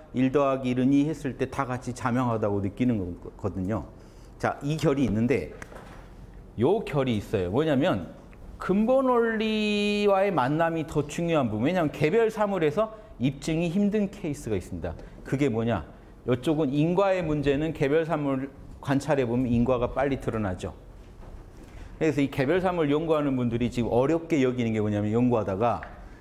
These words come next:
뭐 촉근 이론 같은 건 어렵습니다. 왜? 우주를 가지고 인과를 실험하기가 어렵거든요. 우주 단위로 사고를 해야 되니까 사고 실험을 하지 실제 실험해 볼 수가 없는 영역 가면 과학이 한계에 봉착합니다.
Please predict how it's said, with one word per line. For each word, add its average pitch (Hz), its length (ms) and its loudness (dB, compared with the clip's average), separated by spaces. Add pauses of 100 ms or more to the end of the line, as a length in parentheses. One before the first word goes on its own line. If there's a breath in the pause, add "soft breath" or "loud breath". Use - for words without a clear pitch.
(420 loud breath)
뭐 - 180 -10
촉근 226 400 -2
이론 170 200 2
같은 123 320 2
건 113 140 2
어렵습니다. 110 480 2
왜? 110 220 0 (400 loud breath)
우주를 262 500 2
가지고 180 340 4
인과를 165 440 2
실험하기가 175 640 -2
어렵거든요. 87 680 -2
우주 175 320 2
단위로 139 480 2
사고를 156 420 0
해야 117 120 2
되니까 98 520 0 (240 loud breath)
사고 214 340 0
실험을 151 420 2
하지 120 240 0
실제 - 260 -6
실험해 254 380 2
볼 170 120 2
수가 143 240 0
없는 156 260 2
영역 123 280 2
가면 135 300 0 (240 loud breath)
과학이 135 360 2
한계에 165 420 -2
봉착합니다. 104 640 -4